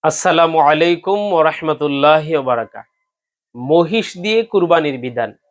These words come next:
মহিষকে আরবি ভাষায় বলা হয়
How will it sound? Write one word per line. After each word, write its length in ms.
মহিষকে 840
আরবি 300
ভাষায় 340
বলা 240
হয় 160